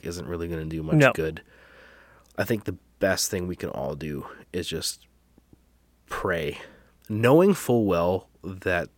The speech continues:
Speaker 1: this conflict is going to play out. The gears are, the gears are in motion. There's no stopping it.
Speaker 2: Yep.
Speaker 1: But just pray
Speaker 2: Pray for the
Speaker 1: that
Speaker 2: people.
Speaker 1: souls will be saved,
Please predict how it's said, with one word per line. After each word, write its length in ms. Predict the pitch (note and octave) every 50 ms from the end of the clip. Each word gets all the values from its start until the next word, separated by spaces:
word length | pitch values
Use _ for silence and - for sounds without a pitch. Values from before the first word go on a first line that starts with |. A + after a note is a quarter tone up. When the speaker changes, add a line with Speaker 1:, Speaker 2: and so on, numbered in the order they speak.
| _ _ _ _
Speaker 1:
this 340 | - F2 G2 F#2 F#2 G2 -
conflict 480 | - - - G2+ G#2 G2+ - - F2 -
is 140 | F#2+ F2 D#2+
going 200 | - F2 F2 E2+
to 60 | E2
play 240 | - - F#2+ F2 D#2+
out. 160 | C#2+ C#2+ - _ _ -
The 80 | G2
gears 420 | F2 E2 - F#2 G2 G#2 A2+ A2 G#2+
are, 280 | G2 F#2 F2+ E2+ A#1
the 160 | C2+ F2+ G2
gears 320 | F#2+ F#2+ G2+ A2 A#2 A#2+ A2+
are 120 | A2+ A2
in 80 | A2+ G#2+
motion. 460 | G2 E2+ E2 D2+ - F#2 F2 E2+ D2+
There's 180 | D2 G#2 G2 F#2
no 140 | G2 F#2
stopping 440 | E2+ - - D#2+ C#2 - - - G1+ -
it. 140 | - - - - - -
Speaker 2:
Yep. 160 | D#3 C#3+ - - - - - - - - - - - _ _ _ _ _ _ _ _ _
Speaker 1:
But 200 | - A2 G#2+ -
just 380 | - - G#2 G2 - - - _
pray 500 | - - - - F2+ F2 F2 F2+ F2 E2+ - - - - _ _ _ _ _ _ _ _
Speaker 2:
Pray 160 | - - D#3 D3
for 140 | D3 D#3+
the 80 | D#3 D#3+
Speaker 1:
that 200 | G2+ G2 F#2+ -
Speaker 2:
people. 120 | - - D3
Speaker 1:
souls 460 | - - G#2+ G2 G2+ G#2+ A2 A2+ -
will 80 | A#2 G#2
be 140 | G2+ G2
saved, 520 | F2 - - F#2 F2 F#2+ G2 G2 F#2+ G2